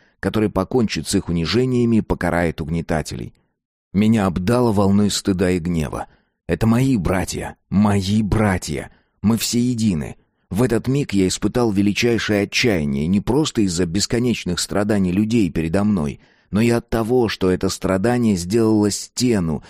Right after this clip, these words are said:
между нами еще неприступней. «Спасибо, спасибо, господа», сказал я, стыдясь растущих во мне чувств и занимаясь мелкими хлопотами, чтобы это скрыть. Я вынул бумажник и раздал музыкантам по два доллара.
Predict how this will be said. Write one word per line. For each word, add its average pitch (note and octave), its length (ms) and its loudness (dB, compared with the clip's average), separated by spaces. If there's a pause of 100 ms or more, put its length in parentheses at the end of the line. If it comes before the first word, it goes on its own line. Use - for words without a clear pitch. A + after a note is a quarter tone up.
(100)
между G#2+ 420 0
нами B2 320 0
еще A#2 300 -2
неприступней. A#2 960 -2 (580)
«Спасибо, F#2 800 -2 (200)
спасибо, A2 500 0
господа», G#2 520 0 (360)
сказал A2 400 2
я, A2+ 280 0 (180)
стыдясь A#2 540 0
растущих G2 680 -2
во F2+ 100 2
мне F#2+ 200 2
чувств - 420 0
и - 20 0
занимаясь G2+ 580 0
мелкими G2+ 440 0
хлопотами, F#2 680 0
чтобы F2+ 320 -2
это F2 160 -2
скрыть. - 540 -4 (340)
Я G#2+ 200 0
вынул A2 320 2
бумажник G2+ 600 2 (160)
и F#2+ 100 -2
раздал A2 320 0
музыкантам G#2+ 640 0
по E2+ 140 -2
два F2+ 220 0
доллара. E2+ 580 0